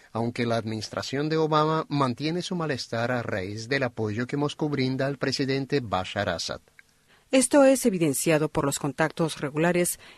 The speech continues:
Speaker 2: entre representantes rusos y norteamericanos en distintos niveles.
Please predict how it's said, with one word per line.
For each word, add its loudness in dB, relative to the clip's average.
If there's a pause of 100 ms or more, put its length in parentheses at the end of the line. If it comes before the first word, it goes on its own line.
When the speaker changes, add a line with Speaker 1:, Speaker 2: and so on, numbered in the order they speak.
Speaker 2:
entre 4
representantes 2
rusos -2
y 0
norteamericanos 0
en 4
distintos -4
niveles. 2